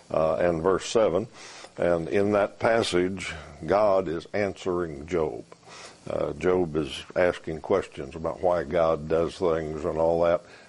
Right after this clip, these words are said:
And finally, the Lord speaks and says, basically, "Who are you to question me?" And what he starts with, he says, uh, uh,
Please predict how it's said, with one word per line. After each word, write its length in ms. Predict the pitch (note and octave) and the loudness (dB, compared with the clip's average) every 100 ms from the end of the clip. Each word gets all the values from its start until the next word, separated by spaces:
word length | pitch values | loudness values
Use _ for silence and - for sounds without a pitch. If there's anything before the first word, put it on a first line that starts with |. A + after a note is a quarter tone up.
| - | -10
And 240 | D#2 C2+ | -8 -6
finally, 400 | - G#2 F2+ F2 | 0 0 2 2
the 140 | D#2 E2 | 2 2
Lord 400 | F#2 G2 D#2+ - | 4 4 2 -4
speaks 580 | - C#2+ D2 - - - - - - | -6 -6 -6 -10 -16 -16 -20 -20 -10
and 360 | G2 E2 E2 D2 | -2 0 0 0
says, 540 | G2 D#2+ D#2+ C#2 - A#1 C2+ E2 E2+ | 2 4 2 -2 -10 -8 -6 -4 0
basically, 500 | F#2 D2 D#2 E2 D#2+ | 0 0 -4 -2 0
"Who 120 | A#2+ | 2
are 120 | F#2+ | 2
you 100 | G#2 | 2
to 120 | E2+ | 0
question 600 | E2 A2 F#2 - E2+ D2+ | -2 0 0 0 -4 -2
me?" 220 | F#2+ G2+ - - - - - - - - F#2 | 0 0 -2 -14 -20 -20 -20 -20 -20 -8 -2
And 380 | E2 D#2+ D2 C2+ - - | 0 0 -4 -8 -8 0
what 160 | F#2+ | 2
he 80 | D2+ | 2
starts 420 | - A#2 A2+ - | 0 2 2 0
with, 260 | E2 E2 D#2 | 0 0 0
he 140 | E2+ | -2
says, 480 | - F#2 E2+ D2 D#2 | 0 2 2 0 0
uh, 200 | F2 D2+ - - - - | 0 0 -4 -20 -18 -6
uh, 460 | D#2 E2 G#2 E2+ | -2 0 0 -2